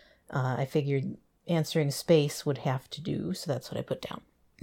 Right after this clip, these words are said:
Speaker 1: Uh, yeah, I also immediately knew that this was the astronaut. Uh, his brother is the senator.
Speaker 2: Right.
Speaker 1: He's married to Gabby Giffords. Um, and, yeah, I knew that it was on the International Space Station.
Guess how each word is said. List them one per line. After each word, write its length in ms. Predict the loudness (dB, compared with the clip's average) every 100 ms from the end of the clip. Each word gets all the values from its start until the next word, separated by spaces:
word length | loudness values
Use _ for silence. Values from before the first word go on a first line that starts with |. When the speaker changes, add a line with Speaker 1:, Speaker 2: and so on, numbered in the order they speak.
| -20 -20 -18 -4 -4 -6 -20 -20 _ _ 0
Speaker 1:
Uh, 180 | 2 6
yeah, 180 | 6 8
I 340 | 8 6 4 _ _ 0
also 300 | 2 4 4
immediately 400 | 4 4 4 4
knew 160 | 2
that 160 | 2 -2
this 240 | -2 -2
was 240 | -2 -2 0
the 120 | 4
astronaut. 540 | 4 4 4 2 0 -10 _ _ _ -20 -20 _ _ -6
Uh, 220 | -4 -2
his 200 | -2 -4
brother 400 | -2 2 4 2
is 260 | 0 -2 -2
the 80 | -2
senator. 440 | 4 4 4 2 -4 _ _ _ _ _
Speaker 2:
Right. 240 | -4 -4 -4 -14
Speaker 1:
He's 200 | -12 -10
married 160 | -8 -6
to 60 |
Gabby 200 | -4 -2
Giffords. 360 | -2 -2 -4 -6 _ -20 -20 -20 _
Um, 480 | -4 -2 -2 -2 -6 -10 _ _ _ _ _ _ -6
and, 540 | -2 0 -2 -2 -6 -10 _ 0
yeah, 140 | 2 4
I 400 | 6 4 2 -4 _ _ _ 0
knew 180 | 2
that 140 | 2 2
it 80 | 2
was 180 | 4
on 200 | 4 4
the 160 | 2 0
International 440 | 2 2 2 -2
Space 280 | 6 8 8
Station. 360 | 4 2 0